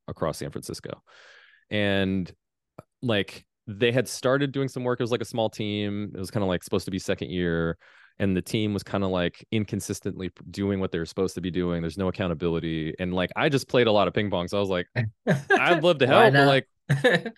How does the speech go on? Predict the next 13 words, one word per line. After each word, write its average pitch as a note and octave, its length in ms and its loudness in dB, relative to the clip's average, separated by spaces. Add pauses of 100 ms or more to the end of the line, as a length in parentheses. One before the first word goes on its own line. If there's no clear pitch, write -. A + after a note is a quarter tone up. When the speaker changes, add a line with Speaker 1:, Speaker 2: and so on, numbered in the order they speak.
(160)
Speaker 1:
what C#3+ 140 2
are F3+ 40 4
y'all F#3 120 4
doing?" F3+ 360 0
And A2 140 -4
so C#3+ 200 -4
I C3+ 120 -2
just D3 240 -8 (1000)
found D3 200 0
myself B2 360 -4
in G#2+ 60 -4
these G2+ 140 -6
meetings A#2 520 -4